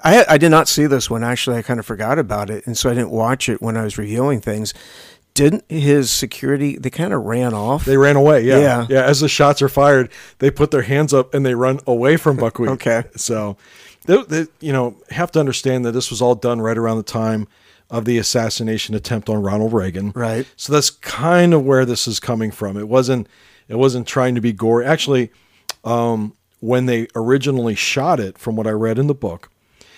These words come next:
Speaker 2: that they had to go back and reshoot it because they actually did put, like, blood capsules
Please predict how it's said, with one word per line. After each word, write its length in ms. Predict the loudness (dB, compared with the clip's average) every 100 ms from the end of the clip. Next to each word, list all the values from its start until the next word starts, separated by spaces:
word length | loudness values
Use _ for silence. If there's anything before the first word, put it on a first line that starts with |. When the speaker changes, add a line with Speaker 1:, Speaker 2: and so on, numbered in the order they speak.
| _ _
Speaker 2:
that 260 | -2 -2 0
they 100 | -2
had 360 | 0 0 0 -2
to 300 | -4 -2 -2
go 180 | -2 -2
back 340 | 0 -2 -4 -8
and 140 | -6
reshoot 500 | -2 -2 -2 -2 -2
it 100 | -2
because 380 | -6 -6 -6 -4
they 180 | -2 0
actually 360 | -2 -2 -8
did 300 | -2 -4 -4
put, 320 | -6 -2 -2 _ _ _ _ _ _ _ -8
like, 180 | -8
blood 220 | -2 -4 0
capsules 600 | -4 -2 -2 -2 -4